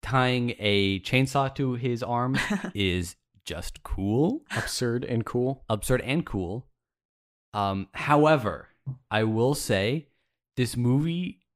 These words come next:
Speaker 1: gave me fucking whiplash with how ungodly fast it moves.
Speaker 3: Yeah, it moves. I kinda like it,
Speaker 1: <laughs> I
Speaker 3: how quickly it moves, but yeah, it's like, whoa.
Speaker 1: Like, later on, I got used to it.
Speaker 3: Yeah.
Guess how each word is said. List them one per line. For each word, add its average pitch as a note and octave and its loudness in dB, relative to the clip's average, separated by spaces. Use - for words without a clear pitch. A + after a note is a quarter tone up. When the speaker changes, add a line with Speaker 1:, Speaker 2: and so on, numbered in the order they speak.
Speaker 1:
gave A2+ 2
me G2+ 2
fucking G#2+ 0
whiplash - -2
with F2+ -4
how G#2 2
ungodly C3 6
fast G2 -2
it E2 -4
moves. E2 -14
Speaker 3:
Yeah, C3 6
it C3 4
moves. D3+ 6
I C#3+ 6
kinda G#3+ 6
like A#2 8
it, A#2+ 4
Speaker 1:
<laughs> - -14
I E3+ 6
Speaker 3:
how C3 6
quickly B2+ 2
it - 8
moves, C#3 8
but A#2+ 4
yeah, A2 8
it's G#2 0
like, A2+ -2
whoa. G#2 2
Speaker 1:
Like, D#3 10
later F3 8
on, C#3+ 8
I B2 4
got G2+ -2
used G#2+ 4
to F#3 4
it. G3+ 2
Speaker 3:
Yeah. G#2+ 2